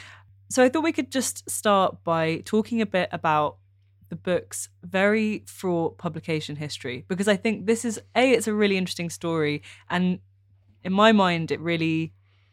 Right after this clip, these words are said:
tells us something about this book. It tells us something, almost kind of feels like a perfect, um, reflection of what you were trying to, what,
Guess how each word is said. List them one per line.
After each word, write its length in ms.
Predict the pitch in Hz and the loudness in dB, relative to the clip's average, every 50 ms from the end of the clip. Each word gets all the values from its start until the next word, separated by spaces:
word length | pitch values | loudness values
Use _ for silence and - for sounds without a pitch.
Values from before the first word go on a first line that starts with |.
| _ _ | _ _
tells 360 | - - 220 226 220 220 185 | 0 6 6 6 6 6 2
us 80 | 190 175 | -2 -6
something 360 | - - 175 - 160 156 147 | -4 -4 -4 -4 -4 -4 -4
about 440 | 151 151 - 156 151 151 151 - - | -4 -2 2 2 2 2 0 -2 -6
this 160 | - 165 - | -8 -8 -8
book. 340 | - - 170 147 - - - | -4 -4 -4 -4 -4 -6 -12
It 60 | - | -10
tells 280 | - 190 185 180 180 175 | -6 -2 -2 -2 -2 -4
us 120 | 160 - | -8 -8
something, 260 | - 196 170 190 196 | -8 -6 -4 -4 -2
almost 320 | 185 214 214 208 202 196 - | 2 4 4 4 4 2 2
kind 160 | - 202 190 | 0 2 2
of 80 | 180 175 - - - - - _ | 2 0 -4 -14 -18 -18 -16 _
feels 240 | - - 196 185 180 | -2 2 2 2 2
like 140 | 185 175 - | 0 -2 -2
a 60 | 175 | -4
perfect, 600 | - - 190 185 175 165 - 175 - - - - 185 | -4 0 2 2 2 2 0 -4 -4 -4 -6 -6 -4
um, 380 | 170 165 165 170 165 165 - - _ - | -4 -2 -2 -4 -6 -8 -10 -12 _ -10
reflection 480 | - 170 - - 196 190 185 - - 170 | -8 -8 -2 0 0 0 0 -2 -6 -6
of 100 | 151 180 | -4 -4
what 140 | 180 - | -4 -4
you 80 | - 175 | -4 -4
were 80 | 170 165 | -6 -6
trying 320 | - - 175 165 165 165 156 | -4 -2 -2 -2 -2 -4 -4
to, 180 | - 165 151 | -4 -4 -4
what, 240 | - - 190 196 175 | -2 0 0 0 0